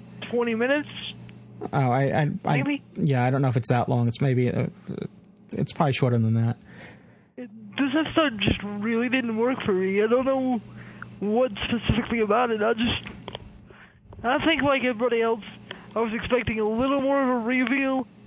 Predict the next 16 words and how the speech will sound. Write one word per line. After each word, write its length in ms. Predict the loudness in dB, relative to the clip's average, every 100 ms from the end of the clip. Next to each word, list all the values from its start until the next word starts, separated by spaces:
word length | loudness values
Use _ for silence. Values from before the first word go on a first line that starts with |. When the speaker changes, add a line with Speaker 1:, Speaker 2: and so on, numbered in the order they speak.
| -20 -20 -20 _ _ -4
Speaker 2:
You 240 | 0 2 2
know, 100 | 2
as 120 | 2 2
far 140 | 2
as 200 | 2 0
River 300 | 0 2 2
Speaker 1:
Uh, 20 |
Speaker 2:
Song, 500 | 2 2 2 2 0 -4 -10 -10 -2
as 180 | 0 0
her, 460 | -2 0 2 2 0
the, 240 | 0 0 2
or 140 | 2
Speaker 1:
Yeah. 260 | 2 -2 -6 -12 -14 -4
Speaker 2:
okay. 320 | 0 2 0 -2 -10 -20 -20 -20 -20 -18 -18 -18 -20 _ _ _ -4
Speaker 1:
We 200 | 0 2
all, 220 | 2